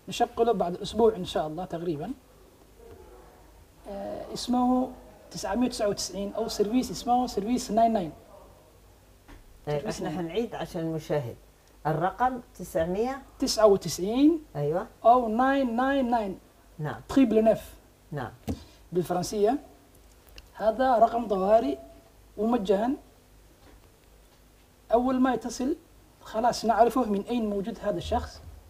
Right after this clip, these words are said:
Speaker 1: وإذا ما فيش عنده رقم يدي-، يدي لنا ال-، ال-، ال-، بياناته. إذا هو شخص يعني ممكن يجي لعندنا مركزه،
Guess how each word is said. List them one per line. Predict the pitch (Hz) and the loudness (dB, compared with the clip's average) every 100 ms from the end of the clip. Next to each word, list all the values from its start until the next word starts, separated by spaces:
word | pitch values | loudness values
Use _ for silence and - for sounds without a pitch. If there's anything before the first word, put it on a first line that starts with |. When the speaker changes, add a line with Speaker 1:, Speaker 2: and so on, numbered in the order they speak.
| - - - - - - - - - | -20 -20 -20 -20 -20 -20 -20 -20 -14
Speaker 1:
وإذا | 170 214 233 | -6 -2 0
ما | 233 | 0
فيش | 233 - | -2 -4
عنده | 240 226 180 185 | -2 0 0 4
رقم | 226 226 220 254 - - - - - - - - - | 6 6 0 0 -10 -20 -20 -20 -20 -20 -20 -16 -10
يدي-، | 190 220 185 208 | -8 -6 -2 -2
يدي | 185 214 | -2 -2
لنا | 240 226 | 0 0
ال-، | 214 190 | 0 -2
ال-، | 170 160 - | -6 -10 -12
ال-، | 180 180 | -6 2
بياناته. | 214 208 196 214 185 254 - - - - - - - _ - - - - - - - | 4 4 2 -2 -4 -8 -8 -18 -20 -20 -20 -20 -20 _ -20 -20 -20 -20 -20 -18 -10
إذا | 208 | -8
هو | 226 240 | -6 -6
شخص | - 254 - | -6 -6 -6
يعني | 240 220 240 | -4 -2 -2
ممكن | 233 254 247 247 | 2 2 0 -2
يجي | 226 208 247 247 | 2 4 4 4
لعندنا | 220 220 240 233 | 4 2 0 0
مركزه، | 214 233 254 254 | 0 -2 -4 -4